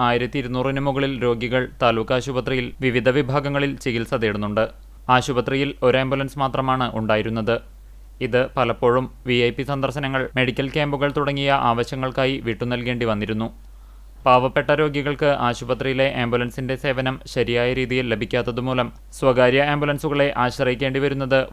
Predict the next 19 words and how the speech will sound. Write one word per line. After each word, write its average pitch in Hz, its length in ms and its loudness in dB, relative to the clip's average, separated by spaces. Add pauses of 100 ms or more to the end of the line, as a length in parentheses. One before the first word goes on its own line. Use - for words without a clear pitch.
വലിയ 117 420 0
ബുദ്ധിമുട്ടുണ്ടാക്കിയിരുന്നു. 110 1000 0 (440)
തുടർന്ന് 117 360 4 (220)
ഈ - 100 2
വിഷയം 135 380 -2 (140)
ആശുപത്രി 120 460 -2
അധികൃതർ 135 360 2 (180)
എം 127 140 2
എൽ 127 100 0
എയുടെ 131 300 0
ശ്രദ്ധയിൽപ്പെടുത്തുകയും 131 880 -2
ചെയ്തതോടെയാണ് 123 720 0 (340)
ആധുനിക 117 340 0 (180)
ആംബുലൻസ് 123 380 -2 (100)
ലഭ്യമായത്. 110 500 -2 (720)
ആശുപത്രിയിൽ 147 520 2 (180)
എട്ട് 147 200 2 (140)
ഡയാലിസിസ് 127 520 2
മെഷീൻ 151 260 -4